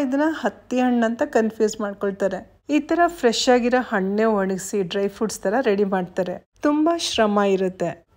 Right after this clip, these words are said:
ಬಿಳಿ ಬಣ್ಣದ ಅಪರಾಜಿತ ಹೂ ಇವತ್ತಂತೂ ತುಂಬಾ ಬಿಟ್ಟಿದೆ.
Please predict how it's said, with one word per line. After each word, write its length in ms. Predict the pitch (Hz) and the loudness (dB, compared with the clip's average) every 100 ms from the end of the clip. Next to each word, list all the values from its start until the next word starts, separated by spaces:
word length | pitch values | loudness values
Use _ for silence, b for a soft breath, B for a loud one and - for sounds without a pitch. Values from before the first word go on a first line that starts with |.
| - | -6
ಬಿಳಿ 400 | 185 220 247 349 | 2 4 6 4
ಬಣ್ಣದ 400 | 349 339 330 311 | 4 4 4 6
ಅಪರಾಜಿತ 580 | 254 254 240 240 240 - 262 | 2 4 4 4 2 -2 -2
ಹೂ 280 | 262 277 | 0 2
ಇವತ್ತಂತೂ 560 | 294 226 214 214 208 262 | 2 4 2 2 0 -2
ತುಂಬಾ 360 | 247 208 202 196 | -2 -4 -2 0
ಬಿಟ್ಟಿದೆ. 680 | 190 190 180 180 170 - | -2 0 0 0 -4 -8